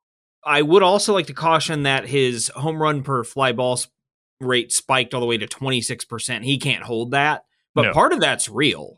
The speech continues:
Speaker 1: I mean,
Speaker 2: Yeah.
Speaker 1: if he hit twenty-eight to thirty home runs in a full season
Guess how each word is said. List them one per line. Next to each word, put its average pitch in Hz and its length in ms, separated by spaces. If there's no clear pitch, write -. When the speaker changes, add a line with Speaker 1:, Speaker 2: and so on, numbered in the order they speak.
Speaker 1:
I 135 120
mean, 143 260
Speaker 2:
Yeah. 104 160
Speaker 1:
if 156 280
he 269 200
hit 160 160
twenty-eight 160 800
to 120 180
thirty 143 380
home 135 220
runs 131 200
in 120 80
a 113 60
full 135 280
season 110 720